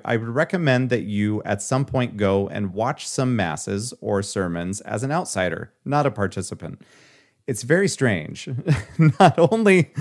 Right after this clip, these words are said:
that, not only that, but I went to many different types of ceremonies,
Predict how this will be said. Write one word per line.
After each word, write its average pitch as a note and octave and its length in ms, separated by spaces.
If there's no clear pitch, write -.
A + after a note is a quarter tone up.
that, C3+ 580
not C#3 420
only G3 260
that, A#2 500
but C#3 260
I B2 200
went D3 320
to D#3+ 100
many C#3+ 320
different B2 360
types A2 300
of G2+ 100
ceremonies, F2 680